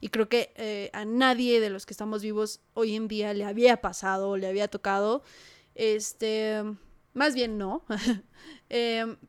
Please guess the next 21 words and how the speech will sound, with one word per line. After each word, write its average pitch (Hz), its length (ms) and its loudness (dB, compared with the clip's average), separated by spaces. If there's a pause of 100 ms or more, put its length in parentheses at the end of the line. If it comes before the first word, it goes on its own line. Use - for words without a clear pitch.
pero 254 320 8
sí 302 400 4
es 247 200 -2
muy 277 420 6
complicado, 302 800 -2
o 208 100 -4
sea, 214 500 -2 (800)
yo 311 300 2
realmente 320 480 2
te 262 80 -4
voy 240 120 2
a - 20 2
decir 240 280 0
algo, 226 460 -2
eh, 214 280 -6
vi 240 120 2
a 240 60 4
mis 254 160 -2
papás 240 460 0
el 240 100 -4
primero, 208 580 -6